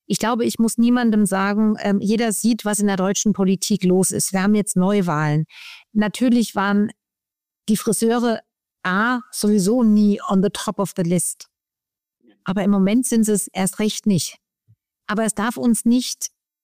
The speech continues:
in diese Ecke drängen, dass wir nichts tun, denn wir sehen ja, wie viele Millionen Förderungen an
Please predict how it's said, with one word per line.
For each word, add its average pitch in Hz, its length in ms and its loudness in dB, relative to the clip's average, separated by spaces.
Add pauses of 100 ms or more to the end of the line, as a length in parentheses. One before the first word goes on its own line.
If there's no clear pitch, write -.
in 233 140 2
diese 226 260 2
Ecke 233 260 -4
drängen, 226 340 0
dass 220 180 -2
wir 226 80 0
nichts 214 320 0
tun, 269 280 2
denn 208 180 4
wir 214 120 2
sehen 226 200 2
ja, 226 200 0
wie 220 100 2
viele 240 220 0
Millionen 247 720 4
Förderungen 226 840 0
an 214 240 0